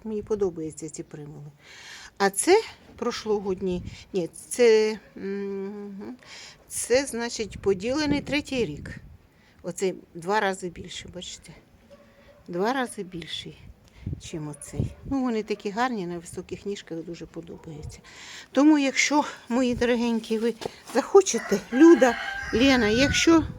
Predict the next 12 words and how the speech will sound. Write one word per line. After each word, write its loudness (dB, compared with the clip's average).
буде 6
у -4
вас 2
бажання 6
поливати, 4
тому 2
що -2
всі 6
примули, 6
вони 2
люблять -2
воду, -14